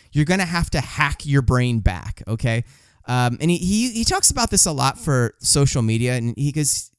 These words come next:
his argument is that social media, YouTube, Twitter, Instagram, you, you know, uh, Facebook, they, they do a lot of, they do a lot of things that, that will distract you by design. They're able to hack into your brain psychology. What they'll do is,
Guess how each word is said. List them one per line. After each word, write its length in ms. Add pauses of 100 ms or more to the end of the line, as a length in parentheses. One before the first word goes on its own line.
(240)
his 260
argument 380
is 120
that 260 (200)
social 340
media, 360
YouTube, 460
Twitter, 280
Instagram, 640
you, 140 (120)
you 180
know, 260
uh, 240
Facebook, 380 (380)
they, 560
they 140
do 200
a 20
lot 280
of, 260 (1800)
they 100
do 140
a 20
lot 200
of 60
things 500
that, 240 (540)
that 200
will 340
distract 560
you 360
by 260
design. 600
They're 160
able 240
to 80
hack 380
into 240
your 140
brain 340
psychology. 720
What 200
they'll 140
do 280
is, 360